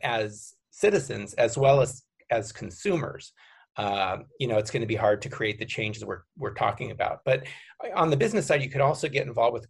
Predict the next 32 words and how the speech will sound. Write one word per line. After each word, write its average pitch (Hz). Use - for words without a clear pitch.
community-supported 127
agriculture. 139
That's 123
another 123
form 131
of 117
food 139
production 120
that 117
is 107
more 110
connected 113
between 113
the 104
producer 113
and 104
the 95
consumer. 123
And 120
it's 110
one 120
that 120
also, 120
when 123
you're 104
closer 156
to 127
the 113
source 107
of 104
your 104
food, 165